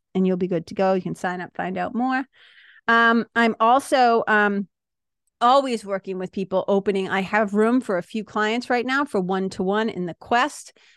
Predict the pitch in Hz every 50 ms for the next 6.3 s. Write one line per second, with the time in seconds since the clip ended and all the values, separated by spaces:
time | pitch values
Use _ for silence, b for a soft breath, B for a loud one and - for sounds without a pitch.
0 | b - 175 175 160 233 240 240 240 247 - - 180 175 - 202 196 190 196 185
1 | 185 180 - 180 175 180 - - - 165 - 180 175 175 240 262 269 269 269 262
2 | - _ _ _ _ - - - 196 190 185 170 - 185 175 180 190 208 233 240
3 | 240 240 - 240 220 220 220 214 220 202 - - 180 190 185 190 190 196 - 185
4 | 185 - 180 175 180 170 175 170 190 - - 202 214 220 220 214 - 220 214 -
5 | - 175 175 180 165 180 175 170 170 - - 202 196 196 190 185 170 185 185 190
6 | 185 185 185 185 185 -